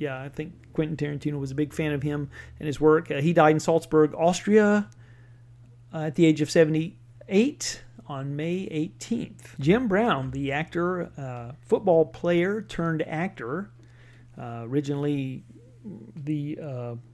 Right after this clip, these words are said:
uh, he was an African-American fullback for the Cleveland Browns, of course, and he first appeared on, uh, movie screens in Rio Conchos in nineteen sixty-four, and then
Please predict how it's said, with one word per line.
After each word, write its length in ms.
uh, 260
he 120
was 100
an 80
African-American 720
fullback 480
for 160
the 140
Cleveland 500
Browns, 460
of 100
course, 360
and 120
he 100
first 300
appeared 260
on, 220
uh, 200
movie 260
screens 420
in 320
Rio 240
Conchos 640
in 60
nineteen 280
sixty-four, 680
and 120
then 340